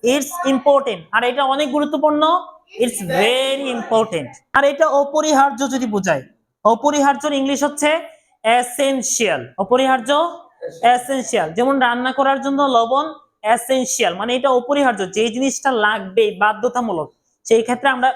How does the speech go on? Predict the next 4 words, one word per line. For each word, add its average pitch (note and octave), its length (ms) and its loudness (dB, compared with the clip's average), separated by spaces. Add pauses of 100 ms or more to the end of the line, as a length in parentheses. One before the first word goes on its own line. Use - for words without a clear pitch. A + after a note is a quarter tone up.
এসেনশিয়াল C4 540 -2
শব্দটা B3 500 2 (380)
ব্যবহার A3 440 2 (280)
করব। G#3 220 2